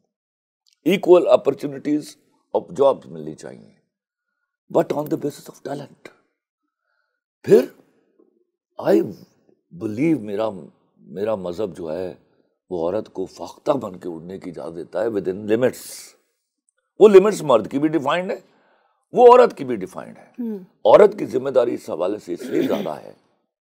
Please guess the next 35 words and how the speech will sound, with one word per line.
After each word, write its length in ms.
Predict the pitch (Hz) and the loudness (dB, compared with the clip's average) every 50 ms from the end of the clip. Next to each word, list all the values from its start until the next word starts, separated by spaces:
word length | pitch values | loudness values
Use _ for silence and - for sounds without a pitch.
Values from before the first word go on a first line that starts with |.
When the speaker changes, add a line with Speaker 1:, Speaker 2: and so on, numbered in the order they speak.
| _ _ _ _ _ _ _ _ _ _ _ _ _ | _ _ _ _ _ _ _ _ _ _ _ _ _
Speaker 1:
कि 80 | _ 107 | _ -10
वो 200 | 113 110 123 120 | -8 -8 -8 -8
नस्लों 460 | 95 82 76 76 - - 98 123 127 | -10 -12 -14 -16 -14 -8 -6 -6 -6
की 440 | 110 - 73 80 78 73 67 - _ _ _ _ _ _ _ - | -6 -10 -14 -14 -14 -14 -16 -20 _ _ _ _ _ _ _ -8
अलंबरदार 640 | 80 80 80 76 69 76 69 - 76 76 73 67 | -8 -8 -8 -8 -10 -10 -10 -10 -12 -12 -12 -14
है, 280 | 62 55 50 50 50 _ _ _ _ _ _ _ _ _ _ _ _ _ _ _ _ _ _ _ _ _ _ - | -16 -20 -20 -20 _ _ _ _ _ _ _ _ _ _ _ _ _ _ _ _ _ _ _ _ _ _ _ -16
मर्द 320 | 78 78 87 104 113 104 | -8 -4 -4 -4 -4 -4
सिर्फ 300 | 85 76 - 87 78 69 | -10 -14 -14 -14 -12 -10
एक 120 | 82 82 80 | -10 -10 -10
घर 200 | - - 82 80 | -10 -10 -12 -12
चलाता 480 | - 85 76 67 64 - - 65 62 | -12 -12 -14 -14 -14 -18 -20 -20 -20
है, 240 | - - _ _ _ _ _ _ _ _ _ _ _ - | -20 -20 _ _ _ _ _ _ _ _ _ _ _ -4
औरत 300 | 80 85 92 95 82 73 | -2 -2 -2 -4 -4 -8
एक 100 | 69 - - | -12 -16 -16
नस्ल 320 | 64 67 76 - - 95 85 | -16 -16 -14 -10 -8 -8 -8
चलाती 460 | - - 82 65 60 62 _ _ - | -8 -12 -16 -18 -18 -20 _ _ -20
है। 120 | 50 50 _ _ _ _ _ _ _ _ _ _ _ _ _ _ _ _ _ _ _ - - - | -20 -20 _ _ _ _ _ _ _ _ _ _ _ _ _ _ _ _ _ _ _ 0 6 6
तो 80 | 185 | 6
वो 240 | 190 185 240 262 277 | 8 6 4 2 2
जो 380 | 247 262 254 240 214 185 - - _ _ _ _ _ _ _ _ _ _ _ _ _ _ _ - | 4 4 2 2 2 0 -4 -10 _ _ _ _ _ _ _ _ _ _ _ _ _ _ _ 8
एक 240 | 180 196 - - | 8 8 8 6
मैं 140 | - 160 165 | 0 -4 -2
नतीजे 380 | 156 143 131 - 147 147 160 180 | -2 -2 0 0 0 4 4 4
पर 140 | 180 143 127 | 4 2 -2
पहुंचा, 300 | 104 - 95 101 113 127 | -4 -10 -10 -6 -4 -2
जब 160 | 123 127 113 | -2 -2 -4
मैंने 160 | 107 110 110 | -4 -8 -10
इसको 180 | 101 - - - | -10 -10 -12 -10
पढ़ना 360 | - - 113 120 143 165 170 | -2 -2 -2 0 0 -2 -2
शुरू 240 | - - 87 92 - | -4 -4 -8 -10 -12
किया 280 | - 62 73 64 71 | -10 -10 -8 -8 -8
तो 120 | 80 - 92 | -10 -10 -12
मुझे 200 | 90 95 95 107 | -10 -6 -4 -4
अंदाजा 320 | 101 87 82 90 107 131 | -4 -4 -8 -12 -14 -14
हुआ 300 | 135 110 98 95 120 156 | -12 -12 -10 -8 -6 -6